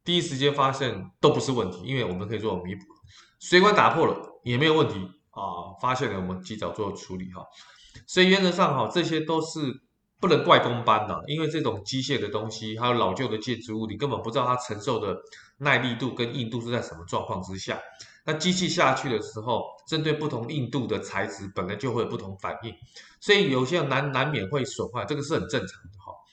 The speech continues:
那其实在这些损坏当中哈，设计师跟工班都会吸收这个成本，这个屋主不用担心哈。那只是说特别考虑到，就是说设计师的工班一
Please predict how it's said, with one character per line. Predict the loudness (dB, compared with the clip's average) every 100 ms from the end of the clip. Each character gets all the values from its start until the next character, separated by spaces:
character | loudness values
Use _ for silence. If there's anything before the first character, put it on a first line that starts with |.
| -20 -20 _
那 | 4 4 4
其 | 0
实 | -2 2
在 | 6 6 4 -4 -18 _ -20
这 | -4
些 | -2
损 | 0 -2
坏 | 0
当 | 0 -2
中 | -2 -4 -4
哈， | -6
设 | -6 -2 -2
计 | -2
师 | -6
跟 | -4 -4
工 | -4
班 | -2
都 | -2
会 | -2
吸 | -4 -4
收 | -4 -2
这 | -2
个 | -4
成 | -6 -14
本， | -10
这 | -6
个 | -2
屋 | -2
主 | -4
不 | -6 -8
用 | -8 -8
担 | -8
心 | -8 -10 -18 -18
哈。 | -14 -14 -14 -20 -20 _
那 | 2 2 2 -4
只 | -2
是 | 2
说 | 6 6 4 -12 _ _ -2
特 | 4
别 | 4 4
考 | 2 -2
虑 | -2
到， | 0 0
就 | 0
是 | -6
说 | -2 -4 -4 -10 _
设 | -2 0
计 | 0
师 | -2
的 | -2
工 | -2 -2
班 | 0
一 | 0